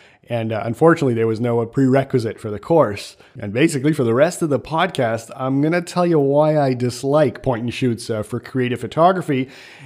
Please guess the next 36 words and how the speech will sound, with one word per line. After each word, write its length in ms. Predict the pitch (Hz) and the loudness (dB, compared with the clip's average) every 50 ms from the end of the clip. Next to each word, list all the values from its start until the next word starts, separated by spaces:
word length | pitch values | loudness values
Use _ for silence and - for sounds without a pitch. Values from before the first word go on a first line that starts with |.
| 117 - _ - | -20 -20 _ -6
And 160 | 139 139 147 | -2 0 2
then 100 | 165 170 | 2 2
I'm 100 | 170 165 | 2 2
gonna 180 | 151 139 131 120 | 2 2 0 0
tell 240 | - - 139 131 | 2 2 4 4
you 140 | 131 127 120 | 4 2 2
that 120 | 117 113 113 | 0 0 -2
if 140 | 113 107 | -4 -4
you 100 | 110 110 | -6 -6
do 180 | 110 131 208 254 | -4 -2 0 2
wanna 280 | 196 143 131 123 123 120 | 2 2 2 2 0 0
get 240 | 120 120 113 127 | 0 0 0 0
one, 320 | 123 123 120 120 117 117 113 | 0 0 0 0 0 -2 -2
I'll 180 | 113 117 131 127 | -2 0 0 0
give 140 | 127 131 127 | 0 0 0
you 60 | 123 | -2
a 60 | 113 | -2
couple 260 | - 127 120 123 117 | -2 -2 -2 0 -2
of 60 | 110 | -2
models, 540 | 107 107 110 110 110 107 107 104 104 98 - | 0 0 0 0 0 0 -2 -2 -4 -4 -6
uh, 140 | 110 101 101 | -8 -8 -8
to 120 | - - | -8 -10
choose 340 | 98 - - 127 127 120 - | -10 -4 -2 0 0 0 -2
from. 380 | - 117 113 101 95 95 92 - _ _ _ _ _ _ - | -4 -6 -6 -6 -8 -10 -14 -18 _ _ _ _ _ _ 0
All 80 | 127 | 0
right, 160 | 117 107 101 | 0 2 2
let's 180 | 131 165 170 - | 2 0 0 2
get 140 | - 156 135 | 2 2 2
into 260 | 120 107 98 - 101 | 2 0 -4 -6 -8
it. 240 | 90 - _ _ - | -10 -12 _ _ -2
So 100 | - 156 | 2 4
I 80 | 190 | 4
use 180 | 233 240 226 190 | 4 4 4 4
the 80 | 180 165 | 4 6
words, 340 | 151 143 139 135 131 110 | 6 6 6 6 4 2
uh, 120 | 117 117 | -2 -4